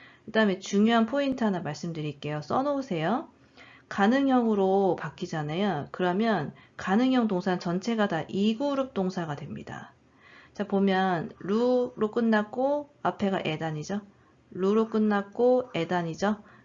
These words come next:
루 앞에 이단이죠. 루 앞에 에단이잖아요.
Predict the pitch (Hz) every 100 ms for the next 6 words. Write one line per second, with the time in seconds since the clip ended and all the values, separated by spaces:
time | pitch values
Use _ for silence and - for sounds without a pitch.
0 | _ - 190 208 180 - 226 240 233 -
1 | 170 196 190 170 214 233 - - _ -
2 | 190 190 185 185 196 185 160 165 156 143
3 | 131 139 160 175 143